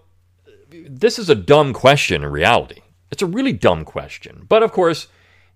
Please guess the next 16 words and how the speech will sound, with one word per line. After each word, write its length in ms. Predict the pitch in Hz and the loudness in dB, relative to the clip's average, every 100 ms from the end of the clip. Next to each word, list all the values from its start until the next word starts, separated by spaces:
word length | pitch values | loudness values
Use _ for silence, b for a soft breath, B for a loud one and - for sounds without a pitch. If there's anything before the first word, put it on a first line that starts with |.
| - | -4
it 260 | 135 - _ _ _ 104 | -2 -4 _ _ _ 2
goes 260 | 147 156 | 2 4
back 260 | 139 127 127 | 2 0 0
to 80 | 120 | -4
the 120 | 120 | 0
idea 300 | 107 101 104 | 0 0 0
that 120 | 110 | 0
we 160 | 120 120 | -2 -6
somehow 640 | - 160 180 123 117 117 | -2 2 2 4 4 4
have 260 | 101 92 90 | 4 2 4
a 80 | 135 | 2
democracy 880 | 180 185 262 - 135 - 87 67 65 | 4 2 0 0 -4 -4 -10 -12 -12
and 220 | 80 92 | -12 -8
we 100 | 120 | -8
should 180 | - 113 | -8 -2
just, 260 | 156 - | -2 -4